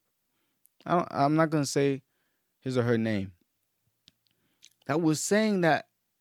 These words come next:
"Thank you for this episode because it has broken me from a bondage." God used it to break her from a bondage for that she, that he or she was going through. Well, I messed it up already.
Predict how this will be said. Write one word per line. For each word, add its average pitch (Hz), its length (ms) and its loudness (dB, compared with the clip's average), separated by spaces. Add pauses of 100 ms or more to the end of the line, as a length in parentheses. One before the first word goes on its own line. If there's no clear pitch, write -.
(540)
"Thank 202 260 0
you 190 120 -4
for 165 160 -4
this 151 260 -2
episode 117 480 -4
because 117 640 -4 (460)
it 135 100 2
has 139 160 4
broken 143 420 4
me 143 120 4
from 127 260 0
a 110 120 0
bondage." 104 840 0 (540)
God 147 240 6
used 139 340 0
it 127 120 -2
to 107 100 -8
break 131 320 0
her 143 100 -4
from 123 200 -6
a 101 60 -4
bondage 107 600 -2
for - 360 -2 (220)
that 123 120 -2
she, 127 280 -2
that 117 220 2
he 139 180 4
or 147 80 6
she 131 140 0
was 117 180 0
going 120 320 2
through. - 140 -8
Well, 98 80 2
I - 20 0
messed 98 240 -2
it 90 60 -4
up 87 80 -8
already. 95 260 -6